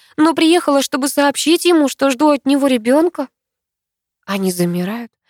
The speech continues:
уставившись на меня, поэтому мне приходится пояснить. «Да, я беременна от Карла,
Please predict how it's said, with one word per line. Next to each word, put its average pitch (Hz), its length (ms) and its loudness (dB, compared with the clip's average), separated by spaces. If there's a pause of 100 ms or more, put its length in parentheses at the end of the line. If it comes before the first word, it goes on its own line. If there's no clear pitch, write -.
(240)
уставившись 220 680 -2
на 226 100 -2
меня, 269 380 0
поэтому 254 540 2
мне 262 260 0
приходится 262 540 -4
пояснить. 262 680 -10 (680)
«Да, 277 340 0
я 294 300 2
беременна 294 760 4
от - 100 -6
Карла, 208 460 2